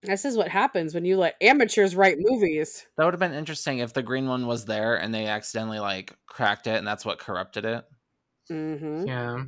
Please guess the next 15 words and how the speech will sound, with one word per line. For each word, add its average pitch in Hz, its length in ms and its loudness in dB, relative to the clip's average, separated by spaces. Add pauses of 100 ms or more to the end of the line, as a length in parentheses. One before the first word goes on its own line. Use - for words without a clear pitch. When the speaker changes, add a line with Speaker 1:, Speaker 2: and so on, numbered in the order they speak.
Speaker 3:
but 131 80 -4
then 143 300 -4
I 147 140 -8
guess 131 260 -4
Rita 127 220 -4
would 127 160 -4
eventually 120 380 -6
find 117 380 -10
it 135 220 -6
there. 170 460 -2 (140)
They'd - 180 -4
probably 131 180 2
leave 123 180 -4
it 135 120 -6
there. 147 280 -4